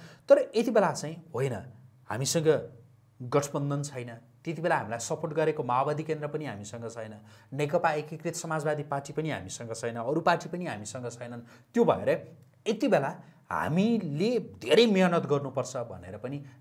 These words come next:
नेपाली काङ्ग्रेसले त्यो क्षेत्रको निर्वाचनलाई उसले पनि प्रतिष्ठाको विषय बनाएका कारणले नेपाली काङ्ग्रेस नेकपा एमालेका उम्मेद्वार सुहाङ नेमाङका लागि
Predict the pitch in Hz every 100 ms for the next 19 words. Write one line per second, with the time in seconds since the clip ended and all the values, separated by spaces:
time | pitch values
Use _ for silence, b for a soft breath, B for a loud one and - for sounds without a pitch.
0 | 104 107 101 95 92 90 92 - 131 123
1 | B B B - - _ _ _ - 269
2 | 302 202 - - _ - 226 220 202 202
3 | 151 139 160 151 135 131 127 156 196 -
4 | - - 240 - 311 - 320 294 165 170
5 | 156 160 151 127 120 - 139 123 113 110
6 | 107 104 101 101 135 151 B B _ _
7 | 120 143 151 156 143 139 143 - - -
8 | _ _ _ _ _ _ _ _ _ _
9 | _ _ _ _ _ _ _ _ - 131
10 | 147 143 117 110 - 139 143 127 117 104
11 | 101 98 92 - - - - 156 143 127
12 | 98 110 139 135 120 104 90 98 190